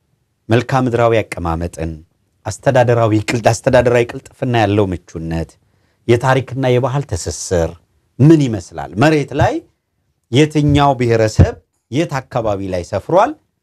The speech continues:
ምን አይነት የመሬት ቅርጽ አለው? ከማን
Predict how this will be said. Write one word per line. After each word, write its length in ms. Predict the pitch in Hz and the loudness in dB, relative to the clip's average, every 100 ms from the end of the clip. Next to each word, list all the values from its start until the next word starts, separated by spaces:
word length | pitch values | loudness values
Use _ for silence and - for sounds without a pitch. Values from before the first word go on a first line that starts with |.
| _ - | _ 0
ምን 200 | 143 165 | 4 4
አይነት 400 | 151 143 139 131 - | 2 2 0 -4 -6
የመሬት 460 | 123 120 117 113 110 | 0 2 4 2 0
ቅርጽ 240 | - 101 - | -6 -8 -6
አለው? 360 | 87 87 143 233 254 _ _ | -6 2 2 2 -2 _ _
ከማን 360 | - 165 156 | 0 2 2